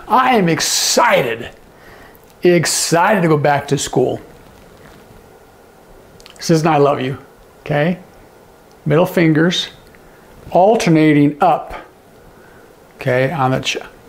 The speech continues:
excited. "I am excited, all right, to go to school." Now, you might ask some of your junior high <laughs> kids or high school kids, and they may say, "Yeah,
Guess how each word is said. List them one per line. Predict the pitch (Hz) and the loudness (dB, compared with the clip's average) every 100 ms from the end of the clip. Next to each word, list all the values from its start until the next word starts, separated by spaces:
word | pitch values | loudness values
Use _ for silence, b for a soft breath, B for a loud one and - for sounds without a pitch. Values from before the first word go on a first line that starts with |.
| - | -4
excited. | 151 139 - - 160 156 131 113 - | -2 0 -2 -2 0 2 0 -2 -8
"I | 143 180 | -2 0
am | 175 | 2
excited, | 143 147 - - - - - 349 - - - B B B B B B 160 | 0 -2 -4 -6 -2 0 2 2 0 -2 -6 B B B B B B -2
all | |
right, | 160 156 | 0 0
to | 165 | 2
go | 165 160 | 4 4
to | 147 | 2
school." | - - 185 - - - B B B B B - - | 0 0 0 0 -6 -10 B B B B B -6 0
Now, | 190 139 | 2 2
you | 170 | 4
might | 170 156 | 4 4
ask | 156 156 | 0 2
some | 160 | 2
of | |
your | 147 | 2
junior | - 175 170 | 2 2 4
high | 160 180 | 2 0
<laughs> | |
kids | - - - - 269 180 | 0 -4 -4 0 2 4
or | 175 | 4
high | 156 185 | 4 2
school | 180 156 | 2 0
kids, | 147 151 156 B B B B B B | 2 0 -2 B B B B B B
and | 202 | 4
they | |
may | 214 208 | 4 4
say, | 233 277 | 2 4
"Yeah, | 262 254 233 - | 4 4 2 -2